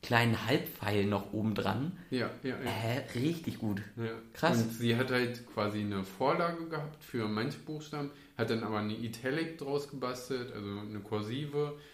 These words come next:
Speaker 2: hat dann, äh, Kyrillisch draus gemacht, also sehr
Speaker 1: Oh,
Speaker 2: interessant.
Speaker 1: krass.
Speaker 2: Genau. Und dann, äh, was ich auch noch interessante Ideen fand, war die Digestive,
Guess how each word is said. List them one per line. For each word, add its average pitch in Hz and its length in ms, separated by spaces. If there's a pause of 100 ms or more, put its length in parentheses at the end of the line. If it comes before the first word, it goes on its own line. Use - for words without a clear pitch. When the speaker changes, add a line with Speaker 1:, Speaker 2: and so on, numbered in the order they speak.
(160)
Speaker 2:
hat - 180
dann, 104 240
äh, 95 420
Kyrillisch 147 720
draus 127 260
gemacht, 127 320
also 104 240
sehr 107 380
Speaker 1:
Oh, 131 80
Speaker 2:
interessant. 120 400
Speaker 1:
krass. 151 100 (720)
Speaker 2:
Genau. 98 320
Und 113 180
dann, 117 320
äh, 104 320
was 110 200
ich 110 100
auch 110 180
noch 113 180 (200)
interessante 107 640
Ideen 110 480
fand, 110 320
war 95 160
die 98 260
Digestive, 107 760